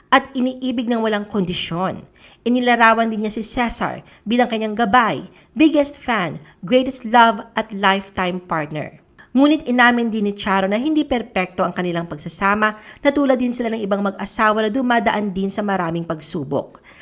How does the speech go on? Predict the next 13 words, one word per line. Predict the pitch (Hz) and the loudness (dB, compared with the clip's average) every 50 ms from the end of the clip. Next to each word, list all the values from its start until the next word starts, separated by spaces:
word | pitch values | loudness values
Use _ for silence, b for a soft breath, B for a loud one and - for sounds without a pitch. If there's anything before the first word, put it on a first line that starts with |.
| B B B | B B B
Pero | - 277 277 | 4 4 4
sa | 262 269 - | 6 4 2
halip | 254 - 262 247 262 254 262 | -2 -2 0 0 0 0 0
na | 247 | 0
maghanap | 240 226 226 - - 226 214 208 | 0 0 -2 -2 -4 -2 -2 -2
ng | 214 220 208 | -2 -2 -4
pagkukulang | 202 202 190 185 202 190 - - 233 233 226 214 220 | -2 -4 -4 -4 -8 -10 -6 -4 -2 0 0 0 -2
sa | 226 - | -2 -6
isa't | - 202 - 202 202 - | -6 -4 -4 -6 -6 -4
isa, | 226 - - 233 170 147 - B B B B B B B - | -6 -2 -2 -2 -4 -4 -8 B B B B B B B -2
sila | - 320 285 269 | 0 2 4 4
ay | 262 262 | 4 2
nagtutulungan | 254 254 254 254 247 254 240 247 233 247 262 247 185 135 147 B | 2 0 -2 -4 -2 -2 0 0 0 0 0 0 -2 -4 -8 B